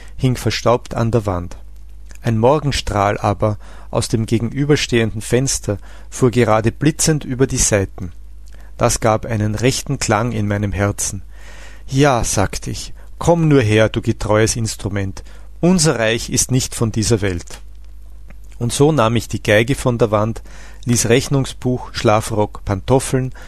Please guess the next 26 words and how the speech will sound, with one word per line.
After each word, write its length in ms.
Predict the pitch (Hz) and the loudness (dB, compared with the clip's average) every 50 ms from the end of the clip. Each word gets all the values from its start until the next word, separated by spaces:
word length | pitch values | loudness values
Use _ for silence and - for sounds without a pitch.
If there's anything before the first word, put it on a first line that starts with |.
| - - - | -14 -14 -6
Pfeifen 460 | - - 120 113 120 - - - 117 110 | -2 0 2 2 0 -2 -4 -6 -4 -2
und 200 | 110 104 - - | -2 -2 0 0
Parasol 560 | 110 101 98 107 - - - 135 151 156 151 | 2 2 4 2 2 4 4 4 6 6 6
liegen 340 | 143 151 147 139 143 143 - - - - - | 6 4 4 4 0 -2 -6 -8 -14 -10 -2
und 220 | - 139 131 107 | 0 0 0 2
wanderte, 580 | 107 110 117 120 117 113 101 - - 101 95 92 - - - - - - - - | 2 2 2 4 2 2 2 2 -2 -6 -8 -8 -10 -14 -14 -16 -14 -14 -14 -10
arm 360 | - - 117 131 151 156 143 131 | -2 2 2 4 4 2 2 2
wie 140 | 143 135 | 2 2
ich 100 | 135 - | 2 0
gekommen 540 | - - - - - 113 110 113 113 107 98 | -2 -4 -4 0 0 2 2 4 2 2 2
war, 260 | 98 101 101 104 104 - - - - | 4 4 4 2 0 -4 -10 -6 -4
aus 160 | - 113 - | -2 -2 0
meinem 300 | 117 107 104 104 98 - | 0 0 0 0 -2 0
Häuschen 580 | 107 110 131 147 - - - - 147 139 139 - - - - - - - - - | 4 4 4 4 4 0 0 0 0 0 0 -4 -8 -12 -14 -14 -14 -16 -6 -4
und 140 | 131 120 - | -2 0 0
auf 160 | 113 - - | 0 0 0
der 100 | - 113 | 0 0
glänzenden 720 | - 120 117 131 143 - - 151 139 127 - - - 101 | 2 2 2 2 2 2 2 2 2 0 -2 -4 -2 0
Landstraße 760 | 101 101 104 117 123 - - - 104 104 107 110 - - 117 | 2 2 2 2 0 -2 -2 0 2 2 2 2 2 -2 -2
von 260 | - - 120 117 107 | -2 0 -2 -2 0
dannen. 420 | - 101 92 95 95 92 92 95 - - - - - - - - - - - - - - - - - - - - - - - - - - - | 0 -2 0 -2 -2 -4 -6 -8 -10 -12 -14 -14 -14 -14 -14 -16 -16 -16 -16 -16 -16 -16 -16 -14 -14 -14 -14 -14 -14 -14 -14 -14 -14 -8 -4
Ich 160 | - 135 - - | -4 -4 -2 0
blickte 380 | - 165 180 - - - 165 | 0 0 0 2 2 2 4
noch 220 | 147 143 135 - - | 4 4 2 2 2
oft 360 | 123 139 151 - - - - | 2 2 2 2 0 -4 -2
zurück. 460 | - 131 113 107 107 98 - - - | 0 2 2 4 2 0 -2 -6 -14